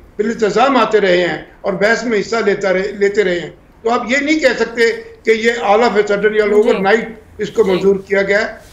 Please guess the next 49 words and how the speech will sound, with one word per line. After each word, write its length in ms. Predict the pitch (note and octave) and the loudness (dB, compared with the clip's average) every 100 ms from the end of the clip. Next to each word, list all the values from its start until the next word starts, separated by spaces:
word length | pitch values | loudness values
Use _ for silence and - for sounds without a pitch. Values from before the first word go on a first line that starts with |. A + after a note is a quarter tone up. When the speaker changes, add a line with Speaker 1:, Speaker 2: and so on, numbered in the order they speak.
| G#3+ | 0
Speaker 1:
Overnight 460 | B3 A#3 A#3+ B3 | 2 2 2 0
इसका 200 | A#3 - | -2 -4
process 400 | B3 G3 G3+ A#3+ | -4 -2 -2 -2
ज़रूर 280 | A#3+ G#3 C#4+ | -2 -2 -2
complete 500 | D4 A3+ F#3+ G#3 - | 0 0 0 -6 -2
किया 140 | F#3+ | -2
गया 180 | F3+ F#3 | 0 0
है 200 | F#3+ A3+ - - - | 0 -2 -10 -12 -4
और 80 | A#3 | -2
वो 100 | B3+ | 0
इसलिए 340 | B3 C4+ C4 | -2 -2 -2
था 180 | G#3+ B3 | 0 -4
कि 120 | C4 | -2
वो 140 | B3 | 0
एक 160 | A#3+ A#3+ - - - | 0 0 -8 -20 -6
deadline 460 | - A#3+ D#4 A#3+ G#3+ | 0 0 0 -2 0
थी 60 | G#3+ | -2
उनके 180 | A3 | 0
जहन 260 | G3+ F#3 F#3+ | 0 2 0
में 200 | G3+ G#3+ | 0 -2
कि 400 | G#3+ - - G#3 | -4 -18 -2 0
वो 100 | G#3+ | 0
पच्चीस 440 | G#3 G3+ - A#3 | 0 -6 -4 -2
अक्टूबर 340 | G#3 G#3 G#3 G#3 | -2 -4 0 0
से 120 | G#3 | 0
पहले, 320 | G#3 G3+ G#3+ | 0 2 2
पहले 400 | G#3 G3+ G3+ G3+ - - - | 0 0 2 0 -2 -14 -12
इसको 200 | F#3+ A3 | -2 -2
finalize 520 | - F3 F#3+ F#3 G#3 | 0 -2 2 2 2
करना 280 | - G3+ G#3+ | 0 0 0
चाहते 340 | G#3 G3+ A3 | 0 0 0
थे। 180 | G#3 B3 - | 2 -2 -2
तो 360 | - - - | -14 -14 -6
ये 200 | G#3+ C4+ | -2 -2
नहीं 220 | D4 D#4+ | 2 4
है 120 | D4 A#3+ | 4 2
कि 160 | A#3 | 0
बिल्कुल 360 | F#3 G#3 G#3 A3 | 2 0 2 4
all 180 | G3+ G#3+ | 4 4
of 80 | |
a 120 | G#3+ G#3 | 2 2
sudden, 240 | G3+ G#3 | 2 2
out 260 | G3+ G3 G3+ | 2 2 2
of 60 | |
blue 340 | F#3+ F3+ G#3+ G3 - - - | 0 -4 -2 -2 -4 -10 2
एक 220 | G#3+ G#3+ | 2 2
चीज़ 220 | G#3 G#3+ | -8 -2
आई 220 | G3+ G#3+ A3+ | 0 2 2
है 300 | G3 - | 0 -6